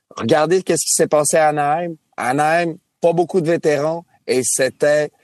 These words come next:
c'était difficile à regarder. Le Canadien avait l'air d'une équipe de première position. Puis, il y avait pas énormément de vétérans dans cette équipe-là. Donc, euh, il y a une, pour moi, c'est important. Puis, faut des, c'est pas parfait des fois. Et on te parlait de Josh Anderson,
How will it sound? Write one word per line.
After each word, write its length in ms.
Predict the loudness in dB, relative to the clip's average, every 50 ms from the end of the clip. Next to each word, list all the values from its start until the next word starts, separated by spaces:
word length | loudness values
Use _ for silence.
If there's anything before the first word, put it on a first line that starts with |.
| _ -14 -10
c'était 400 | -8 -6 -4 -4 -2 -2 -2 -2
difficile 480 | -2 -4 -6 -4 -4 -2 0 2 2 2
à 60 | 2
regarder. 360 | 2 0 -2 -2 -2 -2 -4
Le 60 | -2
Canadien 480 | -2 -2 -2 0 0 0 0 2 2 2
avait 180 | 2 2 2
l'air 180 | 2 2 2 0
d'une 240 | -2 -4 -4 -4 -4
équipe 280 | -2 -2 -2 -2 0
de 80 | 0 -2
première 320 | -2 -2 -2 -2 -2 -2
position. 580 | -2 -2 -2 -2 -2 -2 -2 -2 -2 -2 -4 -6 _ _ _ _ _ _ _
Puis, 300 | -2 0 0 0 0 -2
il 60 | -2
y 60 | -2 0
avait 160 | 0 0 0
pas 180 | 2 2 2
énormément 560 | 2 2 2 0 0 0 -2 -2 -2 -2 -2 -2
de 60 | -2
vétérans 400 | -2 -2 0 0 -2 -2 -2 -6
dans 120 | -6 -6
cette 220 | -6 -4 -4 -4 -4
équipe-là. 400 | -4 -4 -6 -6 -2 -2 -2 -2 -2 -6 -18 -20 _ -2
Donc, 260 | 0 2 2 2 2
euh, 160 | 2 2 2 0 -2 -6 -18 -6 -2
il 80 | 0
y 20 | 0
a 20 |
une, 80 | 0 0
pour 400 | -2 -2 -4 0 2 2 2 2
moi, 140 | 2 0 0
c'est 160 | 0 0 -2
important. 480 | -2 0 0 -2 -2 -2 -2 -4 -4 -2
Puis, 220 | 0 -2 -2 -2 _ -12 _ _ _ _ -16 -2
faut 180 | 2 2 2 4
des, 200 | 4 2 0 0 -2
c'est 280 | -4 -2 0 0 0
pas 140 | 0 0 0
parfait 380 | 0 0 -2 -2 -2 -2 -2 0
des 160 | 0 0 -2
fois. 300 | -2 -2 0 0 0 -2 -4 _ _ _ -2
Et 140 | 0 0 2
on 80 | 2 0
te 80 | 2
parlait 240 | 2 2 2 2 2
de 60 | 2
Josh 280 | 2 2 0 0 0 -2
Anderson, 680 | -2 0 2 2 2 2 0 0 0 0 -2 -2 -6